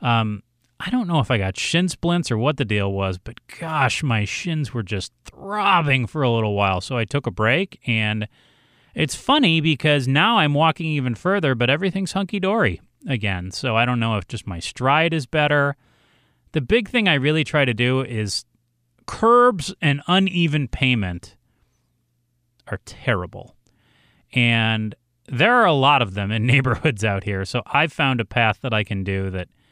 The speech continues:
virtually eliminates them. That is about seven and a half miles. So I try to do that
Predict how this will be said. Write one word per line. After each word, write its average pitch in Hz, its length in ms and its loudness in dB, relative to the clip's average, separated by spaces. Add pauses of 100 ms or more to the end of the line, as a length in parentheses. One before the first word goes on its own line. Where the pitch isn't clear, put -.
(460)
virtually 131 560 0
eliminates 90 580 -6
them. - 320 -14 (180)
That 113 140 -6
is 107 120 -4
about 104 420 -2
seven 113 340 -2
and 101 100 -2
a 95 60 -2
half 95 260 -6
miles. 85 600 -10
So 104 400 -2 (1500)
I 131 100 -6
try 117 260 0
to 107 80 -2
do 101 220 -4
that 90 300 -4